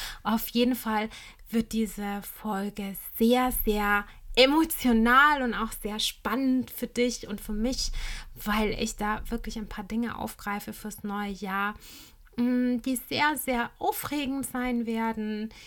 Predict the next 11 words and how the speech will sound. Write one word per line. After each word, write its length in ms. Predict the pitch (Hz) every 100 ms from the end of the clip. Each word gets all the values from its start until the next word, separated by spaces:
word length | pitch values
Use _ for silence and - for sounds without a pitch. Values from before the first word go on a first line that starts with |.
| - -
die 140 | 220 220
mich 380 | 220 262 - -
betreffen. 760 | 254 - 247 240 - 226 220
Und 160 | - 208
ich 140 | 214
denke 340 | 233 247 240 226
auch, 140 | 226
dass 200 | 214 -
dein 300 | 208 220 262
Jahr 300 | 247 220 226
sehr 520 | 220 - 226 247 254